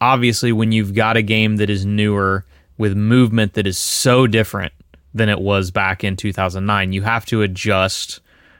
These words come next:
how the game feels on that, because otherwise you're gonna be across the map in five seconds.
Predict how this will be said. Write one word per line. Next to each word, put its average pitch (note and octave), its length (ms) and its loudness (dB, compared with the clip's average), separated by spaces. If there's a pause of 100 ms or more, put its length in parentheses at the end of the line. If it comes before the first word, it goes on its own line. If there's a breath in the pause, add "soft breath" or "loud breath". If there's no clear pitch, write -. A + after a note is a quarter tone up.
how A2 280 0
the G2+ 120 0
game G2 260 0
feels G2 420 -2
on F#2 260 -6
that, F2+ 220 -4
because G#2 300 -4
otherwise G2 480 0
you're G2 80 -4
gonna G2 160 -2
be F#2 140 -4
across G#2 400 -2
the - 80 -10
map F#2+ 260 -2
in F#2+ 80 -6
five G2 260 -4
seconds. - 600 -10